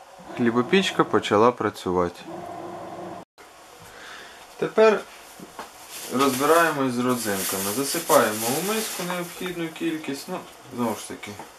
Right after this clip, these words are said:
хто любить, може покласти побільше, хто не дуже любить, може поменше. Далі необхідно їх гарно помити, кілька разів прополоскавши водою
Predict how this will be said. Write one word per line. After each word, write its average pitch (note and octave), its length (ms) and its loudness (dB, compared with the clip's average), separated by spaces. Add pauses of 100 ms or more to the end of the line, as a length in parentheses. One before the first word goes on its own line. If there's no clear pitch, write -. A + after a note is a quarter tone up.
(1000)
хто C#3+ 240 0
любить, A#2 340 0 (120)
може A2 160 -2
покласти A2 520 -2
побільше, F#3+ 580 -6
хто - 180 -8
не A#2 100 -4
дуже G#2+ 340 -6
любить, G2 380 -8
може G#2+ 360 -4
поменше. F#3 600 -4 (3750)
Далі F3 340 6
необхідно C3+ 600 6
їх B2 300 6
гарно A#2+ 440 6
помити, A3 500 4 (260)
кілька G3+ 340 6
разів F3+ 340 4
прополоскавши E3 960 4
водою D3 480 4